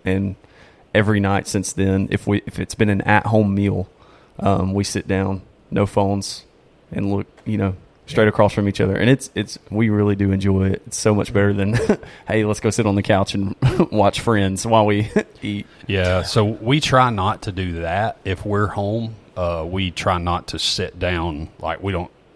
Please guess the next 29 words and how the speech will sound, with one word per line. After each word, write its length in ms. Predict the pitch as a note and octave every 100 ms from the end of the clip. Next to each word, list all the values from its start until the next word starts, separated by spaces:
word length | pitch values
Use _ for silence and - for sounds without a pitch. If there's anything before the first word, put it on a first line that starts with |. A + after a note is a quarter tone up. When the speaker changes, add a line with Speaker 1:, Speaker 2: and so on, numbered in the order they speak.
| F#2
Speaker 3:
do 140 | F2+ G2
our 100 | E2
best. 320 | F2+ E2 -
Uh, 60 | D#2 - - _ _
you 80 | F2+
know, 240 | E2+ D2+ E2+ - _
everybody 420 | G2+ F#2+ F2+ E2+ D#2+
grab 320 | F2 F#2 E2
their 100 | E2
food 360 | - F#2 E2+
and, 120 | E2 D#2+
like, 240 | D2 -
somebody, 320 | G2+ F2+ C#2+ -
you 120 | F2+
know, 180 | D2 C2+ - -
people 240 | A2 E2
go 100 | E2
to 80 | E2
their 140 | D#2
room 340 | D2 F2 F2 F2
with 140 | E2+
their 100 | E2
food 440 | - F2+ E2 D#2+ D#2
or 200 | D2 C#2
go, 160 | F2+
Speaker 2:
Right. 280 | D#2+ - -
Speaker 3:
go, 260 | G2+ F2 E2+
you 100 | F#2+
know, 260 | D#2+ D2+